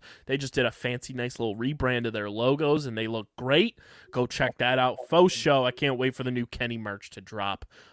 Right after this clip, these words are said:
Uh, go to kenwoodbeer dot com and use the Kenny tracker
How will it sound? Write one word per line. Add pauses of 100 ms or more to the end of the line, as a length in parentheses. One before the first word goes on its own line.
(100)
Uh,
go
to
kenwoodbeer
dot
com
and
use
the
Kenny
tracker